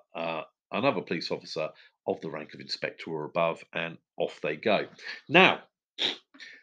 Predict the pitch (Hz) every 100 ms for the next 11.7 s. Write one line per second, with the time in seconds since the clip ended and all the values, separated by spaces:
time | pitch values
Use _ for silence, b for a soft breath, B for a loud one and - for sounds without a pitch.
0 | _ - 127 226 294 254 214 196 - 175
1 | 139 127 127 117 113 170 156 104 95 -
2 | 131 151 214 320 - b b b _ _
3 | - - 202 202 - - 175 170 165 -
4 | 151 - - 147 98 92 - - 180 269
5 | - - - 127 127 _ _ _ _ _
6 | _ _ _ - - 185 - 131 - 117
7 | - 123 110 135 120 104 - 73 - 69
8 | - _ _ _ _ _ _ _ _ _
9 | _ _ _ 101 101 101 101 156 208 135
10 | - - 98 95 92 92 90 90 104 85
11 | 104 85 85 90 85 82